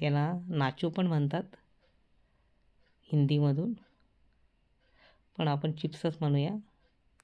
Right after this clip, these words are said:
आणि बघा, आता मिक्सरच्या भांड्यातून आपल्याला पेस्ट करायची टोमॅटोची अशा प्रकारे. आणि आता बघा, आपण त्याच्यासाठी बघा गव्हाचं पीठ घेतलेलं आहे मी एक कप.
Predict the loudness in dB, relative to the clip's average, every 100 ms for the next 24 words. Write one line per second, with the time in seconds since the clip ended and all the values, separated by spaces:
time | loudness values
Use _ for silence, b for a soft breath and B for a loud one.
0 | -10 -10 _ _ _ _ _ _ _ _
1 | _ _ _ _ _ _ _ _ _ _
2 | _ _ _ _ _ b b b b b
3 | _ -6 -2 -2 0 0 0 -2 -2 -4
4 | -4 -2 0 0 -2 -4 -2 -2 -2 -6
5 | _ _ B B B B B _ _ _
6 | -6 -2 -2 -2 2 2 2 0 0 0
7 | 0 0 -2 -6 -10 -12 -8 -6 -2 -2
8 | 0 -2 -4 _ _ b b b _ -8
9 | -4 0 0 -2 -2 -2 -2 -2 -2 0
10 | 0 0 -2 0 0 0 -2 0 0 0
11 | 2 2 0 -2 -2 0 0 2 2 4
12 | 4 2 0 -2 -4